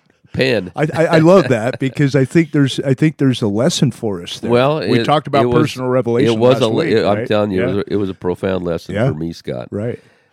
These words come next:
Speaker 1: This man who'd written the Bible dictionary, and he's sitting there pondering this. Then he says, "Let me, let me write it down." So he wrote it down.
Speaker 2: Huh.
Speaker 1: And there's power in that.
Speaker 2: That's, yeah.
Speaker 1: And so he wrote it down, and he sat there and he looked at it,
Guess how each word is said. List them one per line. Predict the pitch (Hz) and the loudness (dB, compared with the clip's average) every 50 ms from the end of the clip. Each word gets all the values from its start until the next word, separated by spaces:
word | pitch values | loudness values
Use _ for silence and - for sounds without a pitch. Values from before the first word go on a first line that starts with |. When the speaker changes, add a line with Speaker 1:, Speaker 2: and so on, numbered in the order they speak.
| _ - | _ -10
Speaker 1:
This | 87 90 87 - - | -8 -8 -8 -8 -6
man | 95 92 92 90 87 | -2 0 0 0 0
who'd | 87 90 82 78 | -2 -4 -4 -4
written | 85 87 85 - | -4 -6 -6 -6
the | - | -8
Bible | 60 82 80 80 80 78 | -8 -6 -6 -6 -6 -6
dictionary, | 71 76 80 - - 76 73 76 76 | -8 -10 -10 -12 -10 -8 -8 -6 -6
and | 78 | -6
he's | 78 78 73 | -8 -10 -10
sitting | - 76 - - | -10 -10 -8 -8
there | 76 73 | -10 -10
pondering | _ - 82 78 80 87 85 78 69 64 65 | _ -10 -10 -8 -8 -8 -8 -10 -10 -10 -10
this. | 67 73 78 - | -12 -12 -12 -10
Then | - 85 82 | -10 -8 -8
he | 82 | -8
says, | - - 76 76 - _ _ _ - _ _ - | -10 -8 -10 -10 -10 _ _ _ -20 _ _ -6
"Let | - 110 120 | -2 -2 -2
me, | 120 | 0
let | 87 120 117 | 0 -2 0
me | 131 127 | 0 0
write | 110 107 110 110 107 | 0 2 2 2 2
it | 90 - 78 | 0 -2 -2
down." | 98 101 95 80 73 69 | -2 -2 -2 -2 -4 -8
So | - - 92 90 | -6 -6 -6 -6
he | 87 104 101 | -4 -4 -6
wrote | 95 92 92 95 104 117 120 | -4 -2 0 2 2 2 0
it | 110 - - - | -2 -6 -8 -8
down. | 85 92 101 117 101 - - - - _ _ _ _ _ _ _ | -8 -8 -6 -6 -8 -10 -12 -14 -18 _ _ _ _ _ _ _
Speaker 2:
Huh. | - - 98 104 - - _ - | -18 -16 -16 -16 -16 -18 _ -10
Speaker 1:
And | 87 101 | -6 -4
there's | 107 104 | -4 -4
power | - _ - 147 175 247 339 320 | -6 _ -12 -10 -8 -8 -6 -4
in | 226 143 85 | -6 -6 -6
that. | 78 71 58 - _ - | -6 -8 -10 -12 _ -12
Speaker 2:
That's, | - 95 - - - - | -12 -12 -10 -12 -14 -12
yeah. | 87 92 104 | -10 -6 -2
Speaker 1:
And | 117 113 113 | -2 -2 -2
so | - 139 123 | 0 0 0
he | 123 127 131 131 | 0 0 -2 -2
wrote | 117 110 110 117 123 120 | 0 2 2 2 4 2
it | - 156 - - | 0 -2 -4 -6
down, | 101 113 123 160 165 113 80 71 - - | -4 -4 -2 -2 -4 -4 -6 -8 -8 -6
and | - 98 107 117 | -4 -4 -4 -4
he | 120 113 | -4 -8
sat | 104 - - 135 143 | -8 -8 -8 -10 -8
there | - 151 135 | -8 -10 -10
and | 123 107 | -8 -8
he | 95 90 | -10 -10
looked | 90 95 127 139 - | -10 -10 -10 -10 -12
at | 139 135 147 151 | -12 -12 -10 -10
it, | - 160 - | -12 -14 -16